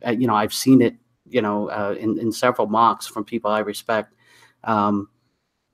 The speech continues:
and Green Bay, like you mentioned, to me is, is, I mean, that they have two first round picks too. Um, so they could take one at thirty, just ahead of New England, um, or they could take one with their earlier pick because, you know, they got one last year, um,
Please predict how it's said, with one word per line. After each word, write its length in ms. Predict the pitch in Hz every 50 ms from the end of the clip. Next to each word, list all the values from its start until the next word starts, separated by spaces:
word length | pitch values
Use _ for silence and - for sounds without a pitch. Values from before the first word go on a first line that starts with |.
| - _
and 180 | 147 139 131 135
Green 180 | 147 160 156
Bay, 200 | 135 139 135 135 120
like 200 | 120 120 - -
you 60 | 127
mentioned, 420 | 110 113 117 113 - - 107 98 -
to 100 | - 120
me 240 | 117 120 117 117
is, 240 | 113 110 104 - -
is, 600 | - - 117 113 107 101 - - - - - - _
I 100 | - 117
mean, 220 | 113 113 110 107
that 340 | 110 120 120 123 - - - _ _ _ _ _ _ _
they 120 | 135 131
have 180 | 139 151 143 135
two 160 | - - 143
first 300 | 131 - 127 123 - -
round 180 | 127 110 104 95
picks 240 | - 101 - - -
too. 320 | - 135 127 110 98 - - - - - - - _ -
Um, 140 | 120 110
so 120 | 101 - 123
they 140 | 120 143 156
could 140 | - -
take 200 | - 143 131 131
one 160 | - 131 120 113
at 160 | 101 - -
thirty, 460 | - 127 123 127 113 104 98 95 - _ _
just 280 | _ - 131 120 - -
ahead 200 | 110 92 139 127
of 120 | 117 107
New 180 | 117 113 107 110
England, 360 | 110 107 104 110 107 101 104 - _ _ _ _ _ _
um, 380 | - 110 107 104 104 101 101 -
or 180 | - 127 117 113
they 120 | 113 107
could 140 | - 127 -
take 220 | - 117 107 -
one 220 | - 117 110 107 107
with 340 | 110 107 107 - - _
their 160 | _ 113 107 107
earlier 420 | 117 135 135 123 113 107 101 92
pick 320 | - - 104 98 101 - _
because, 360 | 117 110 - 113 104 - -
you 60 | 117
know, 100 | 104 101
they 140 | 98 107 107
got 180 | 104 104 - -
one 160 | 107 110 107
last 340 | 107 110 117 110 - - -
year, 180 | 107 98 101 - _ _ _ _ _ _ _ -
um, 380 | - 101 98 98 95 101 104